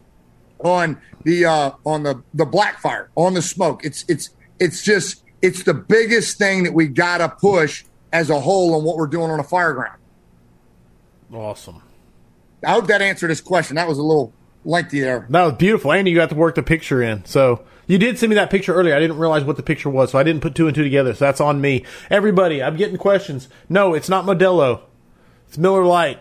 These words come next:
Speaker 2: I had, I had my friend Adam Sullivan tell me that I didn't have to drink Michelob Ultra, which I think is a very watery beer now. But not the point. I've lost fifteen pounds switching to the Ultra.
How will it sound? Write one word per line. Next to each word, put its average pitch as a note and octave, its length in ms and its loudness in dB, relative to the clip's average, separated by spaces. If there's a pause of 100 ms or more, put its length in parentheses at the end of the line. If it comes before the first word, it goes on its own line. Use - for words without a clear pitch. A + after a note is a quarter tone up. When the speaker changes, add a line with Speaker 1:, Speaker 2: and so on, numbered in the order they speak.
(100)
Speaker 2:
I D3 120 -2
had, D#3+ 280 0
I D3 120 -2
had E3+ 200 0
my E3 120 2
friend F3+ 340 0
Adam F3 320 0
Sullivan F#3 400 2
tell F3+ 180 2
me F3 120 0
that D3+ 100 4
I D#3 40 4
didn't E3+ 120 2
have F3 140 2
to E3 80 -6
drink E3+ 220 0
Michelob E3+ 380 2
Ultra, D3+ 360 0
which C#3+ 120 0
I D3 80 2
think D3+ 200 -4
is C#3 80 -4
a C3+ 40 -4
very D3+ 220 0
watery C#3 420 2
beer C3+ 280 2
now. A2+ 260 0 (320)
But F3+ 240 4
not D#3 140 0
the D3 80 -6
point. E3 280 2
I've C3+ 120 0
lost D3+ 240 2
fifteen D3+ 320 0
pounds D#3 320 0
switching D3+ 280 -2
to B2 80 -8
the A#2+ 140 -6
Ultra. B2 320 -4